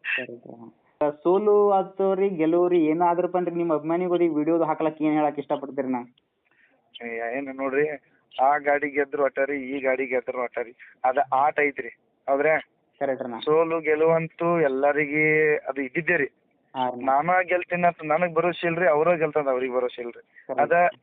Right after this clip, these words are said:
Speaker 2: ಇದು ಇದ್ದಂಗ್ರಿ ಅದ.
Speaker 1: ಹಾ.
Speaker 2: ಒಂದ್ ಲಕ್.
Speaker 1: ಕರೆಕ್ಟ್ ಅಣ್ಣ. ನಸೀಬ್ ಇದ್ದಂಗ್ರಿ ಅಣ್ಣ.
Speaker 2: ಹೌದಲ್ರಿ.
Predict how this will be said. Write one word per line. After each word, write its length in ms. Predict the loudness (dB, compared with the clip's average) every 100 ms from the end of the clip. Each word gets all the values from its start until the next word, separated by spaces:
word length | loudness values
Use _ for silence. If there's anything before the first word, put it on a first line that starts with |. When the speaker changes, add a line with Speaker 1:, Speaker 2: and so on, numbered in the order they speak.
| -10
Speaker 2:
ಇದು 200 | -2 0
ಇದ್ದಂಗ್ರಿ 340 | 2 0 0
ಅದ. 120 | -2 -2 _ _ _ _ _ -2
Speaker 1:
ಹಾ. 100 | 0
Speaker 2:
ಒಂದ್ 560 | 2 2 -2 _ -4
ಲಕ್. 220 | -2 -2 -6 -8 _ _ _ _ -8
Speaker 1:
ಕರೆಕ್ಟ್ 300 | -6 -6 -10
ಅಣ್ಣ. 180 | -14 -16 -20 _ -12 -10
ನಸೀಬ್ 260 | -6 -4
ಇದ್ದಂಗ್ರಿ 300 | -2 -2 -4
ಅಣ್ಣ. 100 | 0
Speaker 2:
ಹೌದಲ್ರಿ. 300 | 2 2 -2